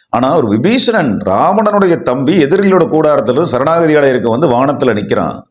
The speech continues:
ராமபிரான்ட்ட வராம மேல நின்னு, "நான் வந்திருப்பதை ராமரிடம் தெரிவியுங்கள்" அப்படின்னு சொல்லி கைகூப்பி நிக்கிறான். "ராகவா, கேசவா, மாதவா"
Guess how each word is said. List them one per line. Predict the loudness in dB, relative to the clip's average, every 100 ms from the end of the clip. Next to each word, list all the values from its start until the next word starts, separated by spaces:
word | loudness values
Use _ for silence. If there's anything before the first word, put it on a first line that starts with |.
| -4
ராமபிரான்ட்ட | -2 0 0 0 0
வராம | 0 0 0 0
மேல | 0 0
நின்னு, | 0 -2 -2 -4 -8 -20 -20 _ -4
"நான் | 0 0 0
வந்திருப்பதை | -2 0 -2 0 0 0
ராமரிடம் | 0 -2 -2 -2 -2
தெரிவியுங்கள்" | -4 -2 -2 -4 -6 -8 -14 _ _ _ _ _ _ _ _ -8
அப்படின்னு | -4 -4 -4
சொல்லி | -4 -4
கைகூப்பி | -2 -2 0 -2 -2
நிக்கிறான். | -2 -2 -4 -2
"ராகவா, | -2 0 0 0 -2 -2
கேசவா, | -4 -4 -2 0 -2
மாதவா" | -2 -2 0